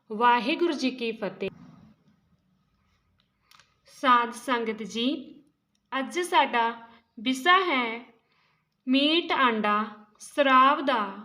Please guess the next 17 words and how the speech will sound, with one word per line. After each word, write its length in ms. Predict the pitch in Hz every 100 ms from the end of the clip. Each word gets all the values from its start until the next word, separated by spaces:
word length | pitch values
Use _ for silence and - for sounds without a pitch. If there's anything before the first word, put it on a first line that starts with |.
| - _
ਸੇਵਨ 680 | - - 294 269 254 254 269 262 - - _ _ -
ਹੁੰਦਾ 320 | 233 214 208
ਹੈ। 200 | 208 214 247 - - _ _ _ _ _
ਇਹ 360 | 262 277 294 370
ਸਭ 400 | - 311 262 269 262 - - _
ਹੁੰਦੇ 340 | 294 285 311 359
ਹੋਏ 480 | 330 247 214 220 233 - - _ _
ਕੀ 300 | 349 392 330
ਅਸੀਂ 680 | 277 - 277 262 262 - - _ _
ਘਰ 260 | 339 302 285
ਵਿੱਚ 320 | 294 294 285 - _ _ _ -
ਪਾਠ 340 | 285 277 359 -
ਕਰ 160 | 226
ਸਕਦੇ 480 | 240 302 320 370 381
ਹਾਂ 180 | 359 381 370 - _ _ _
ਜਾਂ 340 | 226 302 320 320
ਨਹੀਂ? 420 | 277 226 202